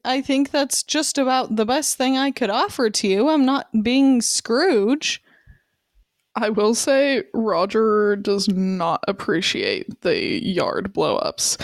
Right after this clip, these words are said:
Speaker 2: There are a few places, a few houses on our walk that they have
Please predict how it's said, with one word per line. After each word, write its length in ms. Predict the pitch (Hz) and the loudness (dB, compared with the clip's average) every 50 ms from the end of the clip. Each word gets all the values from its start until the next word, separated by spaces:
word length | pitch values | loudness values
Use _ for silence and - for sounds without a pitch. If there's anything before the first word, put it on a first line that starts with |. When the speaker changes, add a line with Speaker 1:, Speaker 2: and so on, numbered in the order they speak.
| - - - - - | -12 -12 -14 -10 -4
Speaker 2:
There 100 | - 175 | -2 0
are 60 | 143 | 0
a 20 | - | -2
few 340 | - - - 220 214 208 | -4 -4 -2 0 0 0
places, 600 | 208 - - 220 170 123 160 - - - - - | 0 -2 0 0 0 0 0 -2 -2 -4 -4 -4
a 40 | - | -6
few 260 | - - 240 233 220 | -4 -2 0 0 0
houses 500 | 202 220 190 175 185 - - - 117 185 | 0 0 -2 -2 -2 -2 -2 -2 -2 0
on 160 | 180 156 175 165 | 0 -2 0 0
our 160 | 110 110 - | -2 -2 0
walk 320 | - - - - - - - | -2 -2 -2 -4 -6 -8 -8
that 340 | 202 175 165 151 - - - - - | -4 -2 -2 -2 -2 -4 -6 -8 -6
they 180 | - 175 143 | -4 -2 -2
have 380 | 180 185 - - - 190 - - | -2 -2 -2 -4 -4 -6 -8 -12